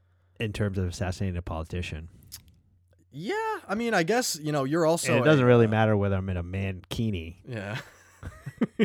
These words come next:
Speaker 2: I guess if you're doing it from afar, if you got, like, a sniper rifle, it's more just for you if you're wearing the mankini.
Speaker 1: Yeah, see? Yeah, that's a good one. Yeah,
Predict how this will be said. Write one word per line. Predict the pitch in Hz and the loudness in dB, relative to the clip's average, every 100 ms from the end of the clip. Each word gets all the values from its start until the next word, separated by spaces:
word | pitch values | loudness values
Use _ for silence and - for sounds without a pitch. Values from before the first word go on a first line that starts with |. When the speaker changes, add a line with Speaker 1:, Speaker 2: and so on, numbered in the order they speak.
| - 403 - - | 2 2 4 4
Speaker 2:
I | 190 | 2
guess | 240 240 | 2 0
if | |
you're | 190 | -2
doing | 170 165 170 | 2 2 2
it | 160 | 0
from | 147 | -4
afar, | 120 - 110 107 95 | -10 -8 -6 -4 -4
if | 107 | -6
you | |
got, | 117 | -6
like, | 110 107 | -4 -6
a | |
sniper | - - 107 104 | -8 -8 -8 -8
rifle, | 92 95 - 87 | -8 -8 -10 -12
it's | 95 | -12
more | 107 101 | -10 -10
just | 98 95 | -10 -14
for | - | -14
you | 87 95 87 | -12 -12 -12
if | 85 | -16
you're | 98 | -16
wearing | 98 90 | -14 -14
the | |
mankini. | 85 87 - 90 92 92 | -14 -16 -16 -16 -12 -4
Speaker 1:
Yeah, | 175 135 85 _ | -2 -2 -6 _
see? | - 117 156 196 - | -6 -2 -2 -4 -10
Yeah, | 101 160 113 | -8 -6 -4
that's | 110 - | -6 -6
a | |
good | 113 131 | -8 -6
one. | 95 95 | -6 -6
Yeah, | 131 113 | -6 -6